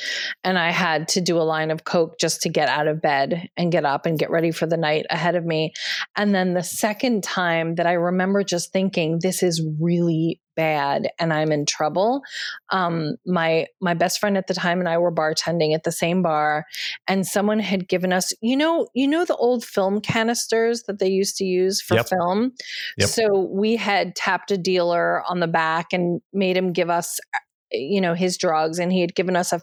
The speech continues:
Speaker 1: film canister of cocaine to take into the bathroom. And we were sitting there in the bathroom doing lines of coke. And every time we'd cap the canister and get ready to leave the bathroom, one of us would say,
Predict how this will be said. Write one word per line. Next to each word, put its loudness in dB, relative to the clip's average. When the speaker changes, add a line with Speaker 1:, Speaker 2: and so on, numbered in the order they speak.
Speaker 1:
film 2
canister 0
of 0
cocaine 0
to -2
take 0
into 0
the 0
bathroom. 0
And 0
we 2
were 2
sitting 0
there 2
in 0
the 2
bathroom 0
doing 2
lines 0
of -2
coke. 0
And 0
every 0
time -2
we'd 0
cap -2
the -2
canister 0
and 0
get 0
ready 2
to 0
leave 2
the 2
bathroom, 0
one 2
of 0
us 0
would -2
say, 2